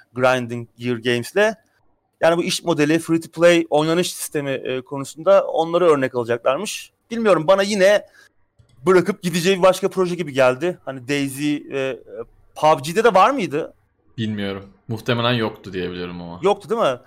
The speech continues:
Speaker 1: Başka
Speaker 2: öyle
Speaker 1: bir projesi
Speaker 2: biliyorum.
Speaker 1: daha vardı sanki a-, arada.
Speaker 2: Vardı, vardı.
Speaker 1: Onu
Speaker 2: Bir
Speaker 1: da
Speaker 2: şey
Speaker 1: gidip
Speaker 2: daha vardı.
Speaker 1: onu da bırakmıştı. Yani böyle genelde bir şey başlayıp yarım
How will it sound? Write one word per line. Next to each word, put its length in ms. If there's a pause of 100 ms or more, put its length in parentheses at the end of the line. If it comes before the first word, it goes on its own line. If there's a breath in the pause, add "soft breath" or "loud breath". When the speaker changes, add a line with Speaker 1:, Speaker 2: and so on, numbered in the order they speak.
(140)
Speaker 1:
Başka 160
Speaker 2:
öyle 120
Speaker 1:
bir 40
projesi 240
Speaker 2:
biliyorum. 200
Speaker 1:
daha 80
vardı 100
sanki 300
a-, 160
arada. 260
Speaker 2:
Vardı, 260
vardı. 160
Speaker 1:
Onu 80
Speaker 2:
Bir 60
Speaker 1:
da 40
Speaker 2:
şey 80
Speaker 1:
gidip 100
Speaker 2:
daha 180
vardı. 340 (480)
Speaker 1:
onu 180
da 100
bırakmıştı. 460
Yani 220
böyle 440
genelde 320
bir 60
şey 180
başlayıp 420
yarım 320